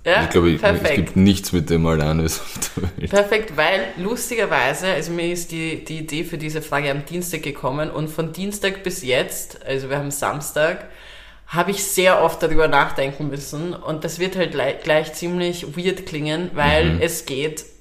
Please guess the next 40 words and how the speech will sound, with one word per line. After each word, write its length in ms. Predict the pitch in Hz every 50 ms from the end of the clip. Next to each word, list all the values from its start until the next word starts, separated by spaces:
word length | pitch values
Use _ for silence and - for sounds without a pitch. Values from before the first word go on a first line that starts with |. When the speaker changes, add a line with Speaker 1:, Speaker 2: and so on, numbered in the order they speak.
| - - -
Speaker 1:
um 120 | 165 175 170
dein 260 | 196 190 185 160 151
Wohlfühlklo. 1040 | 170 185 226 262 - - - - 135 123 120 123 123 - - 127 117 113 117 120 - - - - - - - - - - 78
Speaker 2:
Okay. 520 | 80 78 - - - 80 78 92 95 82 76 73 73 -
Speaker 1:
Und 160 | 175 202 190 -
zwar, 300 | - - 147 139 143 156
was 160 | 180 180 -
meine 260 | 170 151 151 160 165
ich 140 | 165 160 -
damit? 380 | 156 135 123 123 123 147 190 - -
Ich 120 | 190 185
wollte 240 | 190 214 214 208 208
fragen, 560 | 202 - - 127 120 120 120 123 139 151 156
beziehungsweise 500 | 151 156 - - 160 156 156 156 143 139
meine 220 | 131 131 147 180 180
Frage 260 | - - 131 135 131
an 100 | 131 147
dich 180 | 156 156 - 170
ist, 180 | 175 175 - - - -
hast 200 | 175 175 - -
du 40 | 208
ein 180 | 196 196 175
Wohlfühlklo 800 | 165 175 180 190 202 196 - 185 180 185 - - - 151 156 175
außerhalb 580 | - - - 123 139 156 - 175 165 165 156 156
von 200 | - 151 143 143
zu 160 | - 151 135
Hause? 500 | 139 104 113 123 120 - 104 85 82 127 - - - - - - - - - - -
Speaker 2:
Außerhalb 440 | - - 110 101 - - 104 95 85
von 220 | - 90 85 85
zu 160 | 85 - -
Hause. 240 | - 80 78 80 175
Speaker 1:
Also 220 | 175 170 180 180 175
wenn 180 | 175 175 185
du 80 | 185 196
jetzt 260 | 196 190 190 - -
zum 160 | - 190 185
Beispiel, 680 | 160 135 123 127 151 147 - - 156 165 180 196 196 -
weil 140 | 147 156 156
so 160 | 156 - 170
kam's, 640 | 170 - - 143 127 123 123 127 131 - - - -